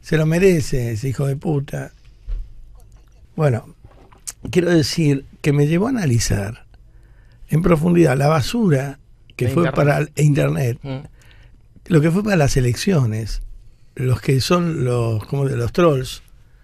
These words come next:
Speaker 1: ese mundo que se armó paralelo de mentira, de difamación, a los que se han pegado, tipos que cobran para ser trolls,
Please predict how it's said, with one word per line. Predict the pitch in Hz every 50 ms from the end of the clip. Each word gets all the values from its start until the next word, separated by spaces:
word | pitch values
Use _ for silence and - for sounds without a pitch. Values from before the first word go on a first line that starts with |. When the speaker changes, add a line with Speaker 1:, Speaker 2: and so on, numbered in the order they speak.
| - - - - - - - -
Speaker 1:
ese | 160 151 117 - 170 156
mundo | 156 165 196 220 220 202 170 151 135
que | 127
se | 113 - 131
armó | 123 127 131 139 156 170 160
paralelo | - 127 113 107 104 113 127 156 160 135 123 117 120 - - - - - - -
de | 135 131 123
mentira, | 127 123 120 127 117 - 185 180 160 139 135 120
de | 120 110
difamación, | 110 110 101 - 120 110 107 101 - - 180 165 147 139 - - - - - - - - - - - - - - - - -
a | 185 180
los | 190 185 -
que | - 190
se | - 233
han | 226 208
pegado, | 185 190 170 165 143 139 131 135
tipos | - 190 202 - 214 170
que | - 185
cobran | - - 214 190 156 143 135 127 123
para | 120 113 113
ser | - 139 135 127
trolls, | 120 - 131 120 113 127 123 - -